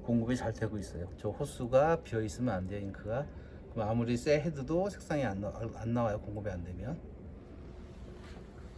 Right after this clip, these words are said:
그 뚜껑은 닫고 하고, 네,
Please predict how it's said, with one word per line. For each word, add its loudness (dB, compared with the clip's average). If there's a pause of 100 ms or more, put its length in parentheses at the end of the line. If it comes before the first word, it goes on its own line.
(680)
그 4
뚜껑은 4
닫고 10 (1160)
하고, 0 (3000)
네, 6